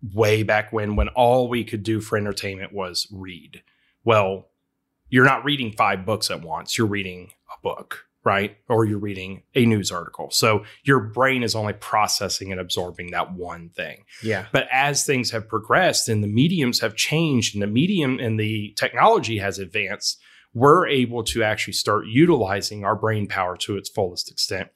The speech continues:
Speaker 1: which means we can process and use and do a lot more at one time. And so I, I, again, would argue that it's not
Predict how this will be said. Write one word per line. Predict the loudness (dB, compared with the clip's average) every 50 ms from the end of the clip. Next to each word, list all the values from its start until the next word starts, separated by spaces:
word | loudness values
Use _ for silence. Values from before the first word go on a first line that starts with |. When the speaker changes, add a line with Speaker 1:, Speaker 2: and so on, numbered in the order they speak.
| _ _ _ _ _
Speaker 1:
which | 0 0 2 4
means | 2 2 2 0
we | -4 -6
can | -6 -10
process | -8 2 4 4 4 4 2 -2 -4 -4 -6 -6
and | -8 -8 -6
use | -4 -2 -2 -2 -2 -2 -4 -4
and | -4 -4 -2
do | 2 2 4 4 2 0
a | -2
lot | -2 -2 0 2 2 0 0 -2
more | -2 0 2 2 2 2 0 -4 -4 -8
at | -8 -10 -8
one | -6 -6 -6 -6 -6 -10
time. | -10 -8 -8 -8 -8 -10 -16 -20 -20 _ _ _ -20 -20 -20 -20 -20 -20 -20 -20 -20 _ _
And | 0 2 4 4
so | 4 6 6 6 4 2 0 -2 -6 _ _ _ _ _ _
I, | 2 2 2 2 0
I, | 0 0
again, | 0 0 0 0 2 4 4 4 4 2 0 -2 -4 -2
would | -2 -2 0
argue | 2 2 2 2 2 0 -2
that | 0 -2 -2
it's | -4 -8 -6 -4
not | -4 -2 0 2 4 4 4 4 2 0 -2 -6 -8 -8